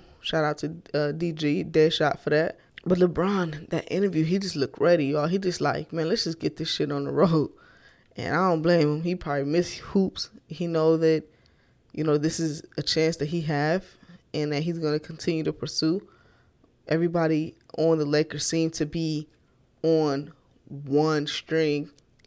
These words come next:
and everybody knows that the goal is a championship. Like,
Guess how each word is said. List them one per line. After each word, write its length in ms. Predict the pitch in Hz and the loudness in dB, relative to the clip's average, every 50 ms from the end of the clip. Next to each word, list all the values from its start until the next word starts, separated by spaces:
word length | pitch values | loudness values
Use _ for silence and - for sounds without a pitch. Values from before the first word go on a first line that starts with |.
| _ | _
and 140 | - 147 143 | -4 0 0
everybody 460 | 151 160 170 165 170 165 147 143 151 | 2 2 2 2 2 2 2 2 0
knows 540 | 147 147 147 151 151 147 143 143 143 - - - | 0 2 4 4 4 4 2 -2 -4 -8 -10 -2
that 420 | - 147 143 139 139 135 - - | 0 0 2 2 0 -2 -4 -6
the 80 | 151 143 | -6 -8
goal 460 | 156 151 151 151 156 156 156 147 - - | -2 2 4 4 6 4 4 2 0 0
is 480 | - 151 151 147 147 147 - - - - | 0 0 0 0 -2 -4 -6 -10 -14 -12
a 80 | - 147 | -10 -8
championship. 800 | - - - 151 151 156 - 151 147 - - - 90 - - - _ _ _ _ _ _ _ _ _ _ _ _ _ | -4 -2 -2 0 -2 -2 -4 -6 -4 -2 -2 -2 -2 -4 -6 -10 _ _ _ _ _ _ _ _ _ _ _ _ _
Like, 340 | - 151 147 147 - - | -2 0 2 0 0 -2